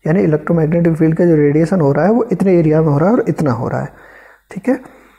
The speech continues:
तो <clears throat> दो हज़ार सत्रह में लागू हुआ था। यह पोर्टल लोगों को मोबाइल टावरों से ईएमएफ़ उत्सर्जन के संबंध में नवीनतम विकास और संबंधित जानकारी उपलब्ध कराएगा। यानी वही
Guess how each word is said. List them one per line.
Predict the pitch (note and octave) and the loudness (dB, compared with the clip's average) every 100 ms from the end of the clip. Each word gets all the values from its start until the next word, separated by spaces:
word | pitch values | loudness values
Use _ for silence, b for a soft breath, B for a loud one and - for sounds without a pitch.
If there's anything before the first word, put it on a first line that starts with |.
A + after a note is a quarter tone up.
| B _ - | B _ -2
तो | E3 D3+ - - | -2 -2 -8 -6
<clears throat> | |
दो | E3 D3 D3 D3+ | -2 2 2 2
हज़ार | D#3+ | 0
सत्रह | E3 E3 E3 | 0 -2 0
में | F3 E3+ | 0 0
लागू | D#3+ D#3 | 0 0
हुआ | D#3+ D#3 | 0 0
था। | D#3 | 0
यह | D3+ D3+ A#3 | 0 0 0
पोर्टल | F3 C#3 G3 G3+ | 0 0 0 2
लोगों | D3+ E3 E3 | 2 0 -2
को | G#3 | 0
मोबाइल | G3+ D3 D#3 G3+ | 2 2 2 0
टावरों | F3+ C3+ B2+ C3 | 0 0 0 -2
से | C3 A3 F#3 | -2 -2 0
ईएमएफ़ | F#3+ G3 F3+ - | 0 0 0 -2
उत्सर्जन | D3 - C#3+ C#3 | -4 -2 0 0
के | E3+ | -2
संबंध | F3 C#3+ C#3 D3 | -2 -2 0 0
में | A3 | 2
नवीनतम | F3 D3+ G#3 A3+ G#3 - - C3+ - B B B _ C3+ | 2 2 2 2 -2 -6 -6 -6 -10 B B B _ -4
विकास | C#3 G#3 A3 | -2 -2 -4
और | G3 | -4
संबंधित | - C3+ C#3+ F3+ | -2 0 0 0
जानकारी | C#3+ B2+ D3+ F#3 | 0 -2 0 -2
उपलब्ध | F3 B2 C3 | 0 -2 -2
कराएगा। | B2+ A#2 B2+ C3+ B B B B D#3 | -4 -4 -4 -6 B B B B -2
यानी | E3+ D#3 | 0 2
वही | C#3+ G3 | 2 0